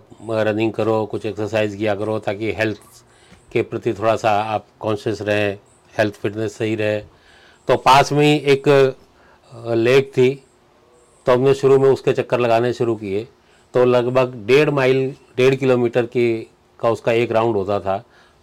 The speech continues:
तो हम बड़ी मुश्किल से वो राउंड पूरा कर पाते थे ऐसे करके। और उस टाइम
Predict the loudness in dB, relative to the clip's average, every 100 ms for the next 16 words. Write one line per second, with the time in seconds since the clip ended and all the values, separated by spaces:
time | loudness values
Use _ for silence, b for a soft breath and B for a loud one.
0 | -2 0 2 2 4 2 -2 0 2 4
1 | 4 4 4 4 2 2 -2 -2 -2 -4
2 | -6 -8 -10 -12 -12 -16 b b b b
3 | -6 -4 -2 -4 -4 -8 -8 _ _ _
4 | _ _ 2 2 2 -2 _ _ _ _
5 | _ -4 -2 0 2 4 4 0